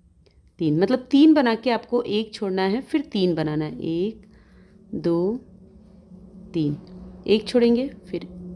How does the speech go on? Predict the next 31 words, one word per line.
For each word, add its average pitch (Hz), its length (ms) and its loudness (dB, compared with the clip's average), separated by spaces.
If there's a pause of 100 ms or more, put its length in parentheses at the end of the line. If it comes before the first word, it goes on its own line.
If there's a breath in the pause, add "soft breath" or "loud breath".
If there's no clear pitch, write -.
(220)
एक, 202 440 0 (920 loud breath)
दो, 180 540 -2 (2000)
तीन, 151 280 -2 (520 soft breath)
एक 208 240 0
स्किप 226 300 -6
करेंगे। 226 380 4
देखिए, 208 260 -2
यहाँ 190 180 2
पे 208 100 0
हम, 202 300 0 (100)
जहाँ 180 180 -4
पे 190 100 -2
हमने 190 200 4
एक 185 120 0
चेन 185 240 -2
बनाई 175 200 -4
थी, - 240 -10
एक 190 220 0
स्किप, - 360 -8 (360 soft breath)
इसको - 160 -6
एक 202 260 4
स्किप 208 240 -8
करने 190 120 -4
के 190 100 2
बाद 196 160 -2
ये 185 140 0
जो 185 120 -2
हमारी 175 260 -2
फर्स्ट 165 380 -4
चेन 160 300 -2
थी, 277 240 -10